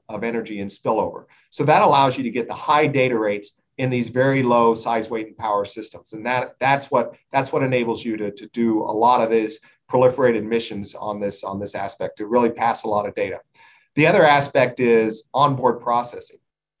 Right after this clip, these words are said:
So onboard processing is really important for two reasons. Number one, if I'm able to pass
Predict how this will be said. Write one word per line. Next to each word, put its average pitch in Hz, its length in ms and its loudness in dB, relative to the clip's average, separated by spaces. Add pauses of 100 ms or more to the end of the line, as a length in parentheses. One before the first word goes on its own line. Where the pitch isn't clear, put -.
(460)
So 120 180 -4
onboard 147 420 2
processing 120 600 -4
is 101 180 -12
really 127 240 0
important 107 580 -4
for 95 120 -16
two - 260 -6
reasons. 95 500 -10 (420)
Number 151 320 4
one, 131 520 2 (420)
if 127 140 -2
I'm 170 240 4
able 156 260 4
to 135 80 0
pass 123 600 -2